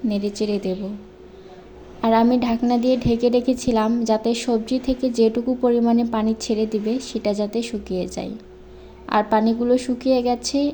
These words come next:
এ পর্যায়ে দিয়ে দিলাম আর একটু পানি। এখন একটু নেড়ে চেড়ে দিলাম। নেড়ে চেড়ে দেওয়ার পরে আবারও ঢাকনা দিয়ে ঢেকে সবজিগুলো ভালোভাবে মশলার সাথে কষিয়ে নেব। কিছুক্ষণ পরে ঢাকনাটা সরিয়ে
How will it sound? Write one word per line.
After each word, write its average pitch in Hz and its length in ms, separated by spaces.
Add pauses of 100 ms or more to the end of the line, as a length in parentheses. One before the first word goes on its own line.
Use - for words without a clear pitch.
(160)
এ 226 100 (100)
পর্যায়ে 240 340
দিয়ে 233 260
দিলাম 226 320 (800)
আর 220 140
একটু 233 320
পানি। 226 500 (280)
এখন 233 340
একটু 233 240
নেড়ে 226 300
চেড়ে 226 280
দিলাম। 220 360 (840)
নেড়ে 226 240
চেড়ে 254 300
দেওয়ার 214 340
পরে 220 460 (360)
আবারও 233 400
ঢাকনা 233 480
দিয়ে 233 220
ঢেকে 233 480 (160)
সবজিগুলো 233 720
ভালোভাবে 233 680
মশলার 220 500
সাথে 247 360
কষিয়ে 220 380
নেব। 185 240 (1400)
কিছুক্ষণ 277 580
পরে 233 280
ঢাকনাটা 233 500
সরিয়ে 233 520